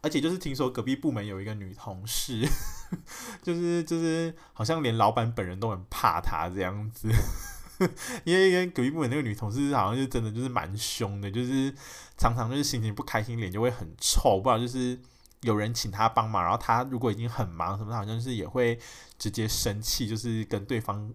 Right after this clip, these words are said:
硬杠这样，所以就是听说就是老板本人也蛮，蛮怕她的，所以，所以就是，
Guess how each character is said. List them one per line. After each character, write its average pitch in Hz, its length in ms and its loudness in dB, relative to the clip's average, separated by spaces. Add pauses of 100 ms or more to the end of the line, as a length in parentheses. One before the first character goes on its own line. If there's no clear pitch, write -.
(100)
硬 107 340 -2
杠 101 240 2
这 117 80 -4
样， 110 140 0
所 107 80 -4
以 - 20 -4
就 120 80 0
是 127 320 -2 (800)
听 135 180 -4
说 127 180 2
就 139 120 2
是 139 180 0
老 107 220 4
板 101 280 -4 (160)
本 95 160 0
人 101 140 -8
也 101 100 -8
蛮， 90 240 -6 (140)
蛮 95 240 -2
怕 - 300 2
她 82 340 0
的， 104 240 -8 (640)
所 135 160 0
以， 131 100 2
所 120 140 0
以 113 80 2
就 123 100 0
是， 127 560 -2